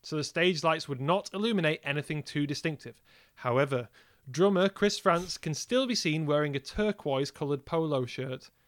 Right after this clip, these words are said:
And I think, oh, he, he likes to live on the edge, does Chris Frantz. You know, he's, he's looking at his wardrobe. He's got, you know, peach,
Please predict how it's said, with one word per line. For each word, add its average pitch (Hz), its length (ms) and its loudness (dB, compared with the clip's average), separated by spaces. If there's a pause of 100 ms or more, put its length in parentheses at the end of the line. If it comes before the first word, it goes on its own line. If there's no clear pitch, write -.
(460)
And 135 80 -6
I 135 40 -2
think, 143 260 -6
oh, 156 300 2
he, 156 160 2
he 170 120 -2
likes 175 280 0
to 180 300 2
live 180 260 2
on 170 120 4
the 160 140 2
edge, 156 280 0
does 147 220 -4
Chris - 280 -6
Frantz. 143 460 -2
You 147 100 -6
know, 143 100 0
he's, 143 160 0
he's 156 220 -6
looking 170 260 0
at 160 80 -4
his 156 140 -8
wardrobe. 151 540 2
He's 131 120 -10
got, 147 160 -4
you 151 80 -12
know, 147 120 -4
peach, - 600 -6